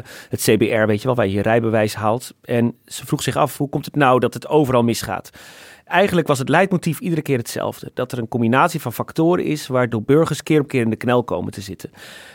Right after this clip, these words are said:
Een paar van die factoren zijn, zijn in dit kader ook wel interessant, want, eh, ze wezen op de bezuinigingen. Met name het kabinet Rutte twee is daar heel, eh,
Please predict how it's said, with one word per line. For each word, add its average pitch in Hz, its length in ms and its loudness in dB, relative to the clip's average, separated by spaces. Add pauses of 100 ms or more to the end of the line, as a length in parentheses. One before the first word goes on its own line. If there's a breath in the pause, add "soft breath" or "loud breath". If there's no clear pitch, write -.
(140)
Een 120 300 -8
paar 143 160 2
van 139 100 0
die 127 80 0
factoren 131 380 2
zijn, 120 300 0
zijn 117 160 0
in 117 60 2
dit 147 120 -2
kader 127 220 4
ook 117 80 0
wel 113 100 2
interessant, 113 520 -2
want, - 360 -8
eh, 107 540 -8
ze - 140 -8
wezen 104 240 0
op 110 60 -6
de 120 60 -2
bezuinigingen. 180 640 2
Met 156 100 -4
name 113 180 -2
het 107 100 -2
kabinet 107 360 0
Rutte 110 260 -4
twee 156 380 0
is 139 120 -6
daar 143 140 0
heel, 139 380 2
eh, 127 100 2